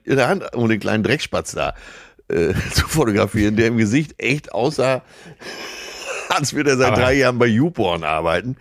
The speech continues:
Speaker 2: <laughs>
Speaker 1: Ne?
Speaker 2: Oh Gott.
Speaker 1: Aber mal <laughs> nix zu machen. Ja, und dann, äh, dann saß man da auf diesen kleinen Stühlchen, wurde gefrühstückt. Es ge-, geht natürlich sehr auf den Rücken, du erinnerst dich.
Speaker 2: Ja, ja,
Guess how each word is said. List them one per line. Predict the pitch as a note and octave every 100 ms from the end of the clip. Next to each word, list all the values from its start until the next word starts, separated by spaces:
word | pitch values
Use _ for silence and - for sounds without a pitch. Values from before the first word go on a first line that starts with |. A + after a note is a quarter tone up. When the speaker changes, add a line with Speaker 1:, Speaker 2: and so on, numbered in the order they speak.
| -
Speaker 2:
<laughs> | - -
Speaker 1:
Ne? | B2+ B2 F#2+ F#2+ D3+ E3 - -
Speaker 2:
Oh | - - _
Gott. | - A#2 G3
Speaker 1:
Aber | C#3 C3+ C3+
mal | C#3+ D3 C#3+ - - -
<laughs> | - - -
nix | A3 - -
zu | - F3+ - - -
machen. | - - - G#2+ - - - - -
Ja, | D#3 D#3
und | G#2+ B2 A#2
dann, | C3+ B2+ B2 G#2
äh, | F2 A2+ G#2+ G#2 A#2+ -
dann | - F#2
saß | D#2+ G2+
man | B2
da | A#2+
auf | G#2+
diesen | A2 G2
kleinen | F#2+ F2
Stühlchen, | F2 - G2+ B2 B2 B2+
wurde | G2+ F2
gefrühstückt. | E2+ - G#2+ A2+ C#3 D3
Es | - E2+
ge-, | F#2 - _
geht | F#2+ F#2 A#2
natürlich | G#2+ A2 G2
sehr | G2 F#2+
auf | A2
den |
Rücken, | F2+ G#2+ -
du | F#2 E2+
erinnerst | F2 G2 A#2 A#2
dich. | B2+ C#3 - _ _ _ _
Speaker 2:
Ja, | A#2+ D#3
ja, | F3+ E3 G#2